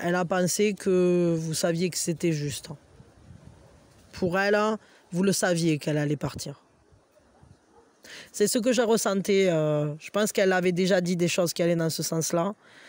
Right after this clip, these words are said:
Et selon elle, euh, même vous, vous savez que c'était juste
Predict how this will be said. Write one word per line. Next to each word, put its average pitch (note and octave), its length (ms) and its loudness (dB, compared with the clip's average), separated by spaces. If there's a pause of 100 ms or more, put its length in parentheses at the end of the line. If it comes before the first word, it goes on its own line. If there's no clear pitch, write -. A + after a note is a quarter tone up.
(300)
Et E3 440 2 (480)
selon G3+ 540 2
elle, G#3+ 220 2
euh, F#3+ 580 2 (680)
même A#3+ 300 4
vous, A#3 380 6
vous G3 160 4
savez G3 400 2
que F3+ 160 -2
c'était F3 360 0
juste D#3+ 380 -4